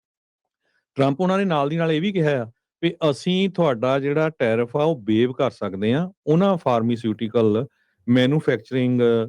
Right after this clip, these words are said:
ਕੰਪਨੀਆਂ ਦਾ, ਜੇ ਉਹ ਅਮਰੀਕਾ ਦੇ ਵਿੱਚ ਆਪਣਾ ਪਲਾਂਟ ਲਾਉਣਾ ਸ਼ੁਰੂ ਕਰ ਦੇਣ। ਅ, ਅ, ਕਹਿੰਦੇ ਵੀ ਪਲਾਨ ਵਗੈਰਾ ਤਿਆਰ ਕਰਕੇ ਸਾਨੂੰ ਦੱਸ ਦੇਣ ਵੀ ਹਾਂ,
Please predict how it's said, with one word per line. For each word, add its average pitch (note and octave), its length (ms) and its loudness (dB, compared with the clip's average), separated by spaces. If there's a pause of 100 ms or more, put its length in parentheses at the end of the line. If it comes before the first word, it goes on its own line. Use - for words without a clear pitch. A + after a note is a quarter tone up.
(140)
ਕੰਪਨੀਆਂ B2+ 500 0
ਦਾ, B2+ 240 0 (340)
ਜੇ C#3+ 360 2
ਉਹ E3 340 0
ਅਮਰੀਕਾ D#3+ 440 0
ਦੇ F3 140 -4
ਵਿੱਚ C#3+ 200 -6
ਆਪਣਾ B2 340 -6
ਪਲਾਂਟ G#2+ 440 -6
ਲਾਉਣਾ B2 440 -2
ਸ਼ੁਰੂ E3 320 -2
ਕਰ A2+ 180 -2
ਦੇਣ। E2+ 200 -10
ਅ, - 0 -
ਅ, G#2+ 1200 -6
ਕਹਿੰਦੇ C#3 340 0
ਵੀ C#3+ 280 0
ਪਲਾਨ B2 460 -4
ਵਗੈਰਾ B2+ 280 -2
ਤਿਆਰ A#2+ 320 -2
ਕਰਕੇ B2+ 300 -6
ਸਾਨੂੰ C#3 260 -4
ਦੱਸ A#2 220 -4
ਦੇਣ B2+ 260 -6
ਵੀ A#2+ 180 -4
ਹਾਂ, A2+ 300 -4